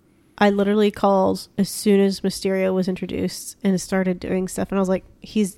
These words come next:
he's doing this. He's the mastermind." And John was like, "I don't know what you're talking about." And I was like, "He's doing all this. It's him. He's the bad guy." And John was like,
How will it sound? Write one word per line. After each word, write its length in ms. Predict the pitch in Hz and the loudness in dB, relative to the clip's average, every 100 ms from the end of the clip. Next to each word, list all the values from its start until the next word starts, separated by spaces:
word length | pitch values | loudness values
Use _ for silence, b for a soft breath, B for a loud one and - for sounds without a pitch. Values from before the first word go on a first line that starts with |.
| - | -16
he's 240 | - 226 | -2 -2
doing 260 | - 180 - | 0 -4 -6
this. 160 | 170 - | -8 -2
He's 180 | 214 - | -2 -2
the 80 | |
mastermind." 480 | 185 180 - - - | -4 -4 -6 -6 -4
And 80 | 190 | -2
John 160 | 196 202 | 0 2
was 120 | 208 | 2
like, 220 | 196 185 - - | 0 -2 -10 -4
"I 120 | 196 | -2
don't 180 | 202 214 | 0 0
know 80 | 233 | 0
what 160 | 254 294 | 0 -2
you're 60 | |
talking 300 | 311 349 269 | 0 2 2
about." 340 | 208 190 185 - b b b | 2 2 0 -4 b b b
And 80 | 208 | 4
I 40 | 208 | 6
was 100 | 208 | 6
like, 160 | 190 _ - | 2 _ -2
"He's 200 | 214 190 | 2 6
doing 280 | 240 202 175 | 6 6 2
all 140 | - | -2
this. 180 | - - | -4 -4
It's 200 | 196 - | -6 0
him. 260 | 202 - | 0 0
He's 180 | 170 196 | -2 0
the 80 | 190 | 0
bad 220 | 180 180 | 0 -2
guy." 240 | - - 175 b b b b - - | -4 -6 -8 b b b b -6 0
And 180 | 208 214 | 2 4
John 120 | 226 | 4
was 120 | 214 | 4
like, 200 | 202 | 2